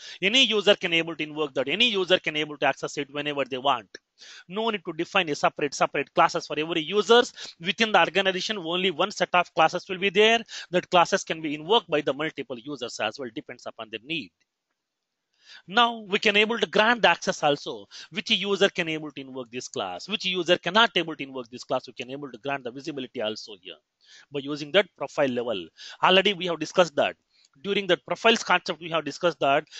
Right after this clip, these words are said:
by using the profile, we can able to grant the access on the different access levels in the different features of your Salesforce application. So now at that time here,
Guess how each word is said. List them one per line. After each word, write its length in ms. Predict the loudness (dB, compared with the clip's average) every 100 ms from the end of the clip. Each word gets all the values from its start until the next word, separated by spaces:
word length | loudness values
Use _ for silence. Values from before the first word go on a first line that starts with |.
| -10
by 100 | -6
using 280 | -2 -2 -2
the 80 | -2
profile, 420 | -2 2 4 4
we 80 | 2
can 180 | -2 -4
able 220 | -6 -8
to 100 | -8
grant 300 | -6 -4 -2
the 80 | -2
access 300 | -2 -8 -8
on 80 |
the 80 | -8
different 420 | -10 -10 -12 -8
access 420 | -6 -6 -10 -20 -20 _ _ _ -6
levels 540 | -6 -6 -10 -18 -20 -20 _ _ -10
in 40 |
the 80 | -6
different 320 | -6 -8 -10
features 360 | -8 -6 -6 -6
of 120 | -8
your 100 | -12
Salesforce 400 | -12 -12 -12 -14
application. 520 | -14 -12 -10 -10 -10 _ _ _ _ _ _ _ _ _ _ _ _ _ _ _ -20 -20 -10
So 140 | 2
now 100 | 6
at 140 | 6 6
that 140 | 4 4
time 200 | 2 4
here, 260 | 2 2